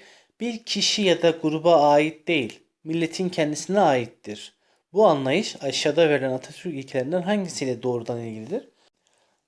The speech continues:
A, milliyetçilik, B, cumhuriyetçilik, C, devletçilik ve D, laiklik. Arkadaşlar bu, e, bu cümlede egemenlik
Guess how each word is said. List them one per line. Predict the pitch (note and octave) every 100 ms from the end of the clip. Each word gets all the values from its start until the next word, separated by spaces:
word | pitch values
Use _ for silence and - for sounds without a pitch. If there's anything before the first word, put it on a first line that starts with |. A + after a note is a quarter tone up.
| -
A, | D#3 E3+ A3 D3
milliyetçilik, | B2+ A#2+ A#2 - C3 C#3 F3+ _ -
B, | D3 E3+ G3 -
cumhuriyetçilik, | - A#2+ A2+ A2 - C#3 F3+ _
C, | - C#3 E3 F#3 _
devletçilik | B2 A2+ A2+ - D#3 F#3+ -
ve | A2+ A2
D, | D3 G3 - -
laiklik. | C3+ A#2+ G#2+ - G#3 _ _ _ _ _
Arkadaşlar | G#3+ G#3 F3 - D#3+ G3+ - _ _ _ _ F3
bu, | F#3 F#3+ _ _ _ _
e, | D3 C#3 C3+ C3+ C3+ C3+ C3+ C3+ C3+ - _
bu | C#3 F3 F#3
cümlede | E3+ C#3 C3 A#2+ B2+ -
egemenlik | C#3 C3 C#3+ D3 D3+ D#3 F3 -